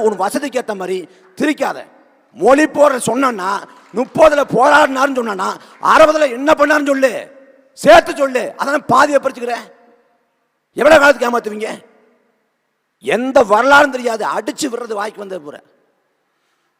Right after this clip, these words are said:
அதனால இனி தமிழன் நிலத்தில் இந்த கருத்தியல் விவாதங்கள் நடக்கும். பெரியாரை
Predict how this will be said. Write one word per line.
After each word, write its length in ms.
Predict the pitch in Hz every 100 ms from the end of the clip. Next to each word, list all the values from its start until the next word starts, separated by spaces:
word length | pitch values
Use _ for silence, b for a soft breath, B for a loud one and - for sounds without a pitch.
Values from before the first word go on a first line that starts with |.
| _ -
அதனால 320 | 117 160 220 220 147 - _ _ _ _ _ _ _ _ _ _ _ _ _ _ _ - 139
இனி 160 | 202 185 -
தமிழன் 360 | 190 226 208 170
நிலத்தில் 440 | 196 - 208 208 - _ _ _ 123
இந்த 160 | 175 160 -
கருத்தியல் 400 | 185 226 247 196
விவாதங்கள் 420 | 170 196 208 190 165
நடக்கும். 360 | 185 180 202 - _ _ _ _ _ _ _ -
பெரியாரை 420 | 196 247 240 240